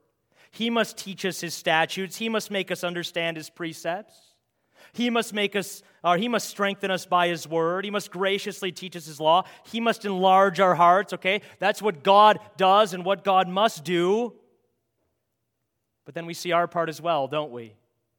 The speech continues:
We, we, we must recognize that apart from God,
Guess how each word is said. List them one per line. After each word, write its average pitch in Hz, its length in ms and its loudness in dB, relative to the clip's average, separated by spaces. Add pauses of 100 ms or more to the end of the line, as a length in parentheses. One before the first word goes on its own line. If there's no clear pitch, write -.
(1080)
We, 196 320 -6 (220)
we, 190 280 -6 (140)
we 208 160 -4
must 202 260 -2
recognize 175 720 0
that 170 100 -2
apart 175 320 -2
from 160 220 -10
God, 160 420 4